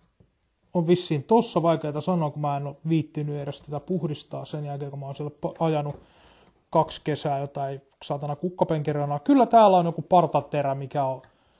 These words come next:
tylsempi kuin suomalainen stand-up-koomikko. Tämä ei katkea tuohon terään, jos katkee, niin on,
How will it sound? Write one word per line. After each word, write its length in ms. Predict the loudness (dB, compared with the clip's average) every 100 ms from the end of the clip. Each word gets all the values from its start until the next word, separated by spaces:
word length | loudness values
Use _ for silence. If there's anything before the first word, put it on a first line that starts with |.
| _ _ _ _ _ _ _ _ _ -20 _ _ _ _ _ 0
tylsempi 560 | 2 2 -2 -6 -6
kuin 220 | -6 -6 -8 _ _ -20 -20 _
suomalainen 560 | -4 -4 -2 -6 -10
stand-up-koomikko. 1120 | -14 -8 -8 -8 -14 -10 -10 -10 -14 _ -20 _ _ _ _ _ _ _ _ _ _ _ _ _ _ _ _ _ _ _ _ _ _ -20 _ -20 -20 -20 -20 _
Tämä 380 | 4 6 4 2 _ _
ei 180 | 4 4
katkea 640 | 6 4 4 -8 -4 -4 -6 -14 _ _
tuohon 360 | -2 -2 -2 -4
terään, 460 | -4 -2 -4 -8
jos 160 | -10 -10
katkee, 460 | -8 -8 -8 -14 -14
niin 140 |
on, 80 | -16